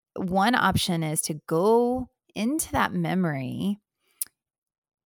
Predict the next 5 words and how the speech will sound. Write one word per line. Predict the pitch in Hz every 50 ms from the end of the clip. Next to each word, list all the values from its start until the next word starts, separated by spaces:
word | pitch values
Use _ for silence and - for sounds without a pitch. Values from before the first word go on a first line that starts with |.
| _ _ _ _ _ _ _ _ _ -
as | 190 190 190 196 190 185
a | 175
parent, | - - - 170 156 - - - - - - - - -
as | - 196 190 190 190 -
you | - 180 165 170 196 240 277 254 214 185 175 175 190 220 -